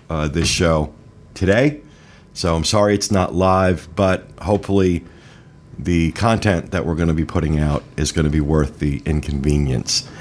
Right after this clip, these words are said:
Um, and the other thing I have in housekeeping is something I just posted on Facebook not too long ago, is that we are looking for a new member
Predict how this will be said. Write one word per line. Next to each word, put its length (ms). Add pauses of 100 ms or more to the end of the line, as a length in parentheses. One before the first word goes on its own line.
(360)
Um, 480 (840)
and 800 (340)
the 160
other 200
thing 320
I 140
have 500
in 200
housekeeping 760 (680)
is 300
something 280
I 80
just 220
posted 320
on 100
Facebook 600 (300)
not 220
too 160
long 280
ago, 540 (440)
is 180
that 200
we 320
are 200
looking 400
for 460
a 100
new 260
member 580